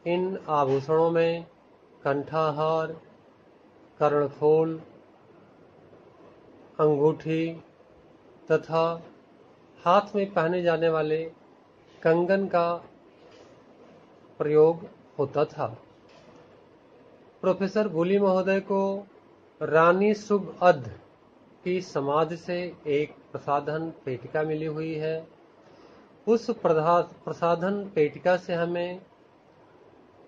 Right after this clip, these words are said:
सौंदर्य किए जाने के विभिन्न उपकरण प्राप्त होते हैं। वहीं से रानी की एक अंगूठी मिली हुई है सोने की, जिसमें नीलम जड़ा हुआ है।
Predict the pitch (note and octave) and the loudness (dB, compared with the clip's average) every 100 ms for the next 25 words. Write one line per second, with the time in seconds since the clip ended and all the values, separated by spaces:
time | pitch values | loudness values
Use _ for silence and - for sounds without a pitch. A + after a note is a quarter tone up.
0 | _ - _ - - - F3+ F3 G3 G#3 | _ -20 _ -20 -20 -4 4 4 4 2
1 | A#3 A#3 A3 G#3 F3+ E3+ F#3 F#3+ G3+ G3 | 0 -2 -2 0 2 2 0 -2 -4 -4
2 | D#3+ C3+ D#3 E3 G3+ F#3+ D3 B2+ - - | -4 -4 -4 -2 -2 0 0 -2 -10 -6
3 | D#3+ D3+ - E3 E3+ F3 F3 D3+ C3+ D3 | -4 -4 -2 0 2 0 -4 0 0 0
4 | - C3+ A#2+ A#2+ E3 D3 B2+ G2+ - - | -4 -6 -6 -6 -6 -6 -8 -10 -16 -20
5 | _ _ - - _ - - D3 D#3+ F#3+ | _ _ -20 -20 _ -20 -4 0 2 0
6 | F#3+ G3 D3+ D3 D#3 F3+ F3 F3+ E3+ E3+ | -2 -4 0 2 2 0 -4 -6 -4 -4
7 | - C#3 C3+ C#3+ C#3+ F3 F3 E3+ F3 E3+ | -4 -4 -2 -4 -4 -6 -4 -2 -4 -4
8 | F3 E3 E3+ F3 F3 _ _ _ _ - | -4 -6 -6 -6 -10 _ _ _ _ -18
9 | - D#3+ D#3+ F3 F3+ F3+ F3+ - - - | 0 4 4 2 0 -6 -6 -12 -20 -20
10 | - - - C#3 D#3 D#3 F3 F3 E3+ C3 | -20 -20 -14 -2 0 0 -2 0 0 0
11 | C3+ D3+ E3+ D3+ C#3 D#3 D#3 E3 E3 D3+ | 2 2 2 0 0 0 0 -2 -4 -4
12 | A2 | -8